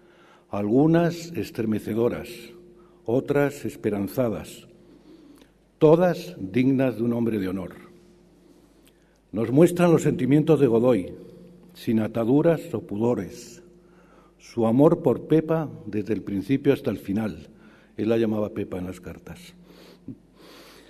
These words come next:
Las ilusiones y esperanzas en la etapa de Roma, las desavenencias con su hija Carlota, cuando se casó con su marido, el príncipe Camilo Ruspoli,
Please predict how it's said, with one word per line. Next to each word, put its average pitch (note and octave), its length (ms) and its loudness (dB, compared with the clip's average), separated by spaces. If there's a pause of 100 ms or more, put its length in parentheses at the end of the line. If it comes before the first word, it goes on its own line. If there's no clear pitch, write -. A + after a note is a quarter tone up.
(140)
Las B2+ 240 4
ilusiones D#3 560 6
y C#3 60 4
esperanzas D3 640 0
en A#2 100 0
la G2 60 0
etapa C3+ 320 0
de A2 140 -2
Roma, G2+ 380 -2 (840)
las G#2+ 200 -2
desavenencias C#3 840 0
con A2 180 -4
su - 160 -6
hija A#2+ 220 -2
Carlota, G#2+ 580 -4 (1500)
cuando F#2+ 220 -6
se - 160 -10
casó A2 380 -2
con G#2 160 -4
su G2+ 160 -6
marido, G2+ 560 -4 (520)
el F2 100 -18
príncipe G#2+ 440 -6
Camilo G2 380 -4
Ruspoli, D2+ 440 -10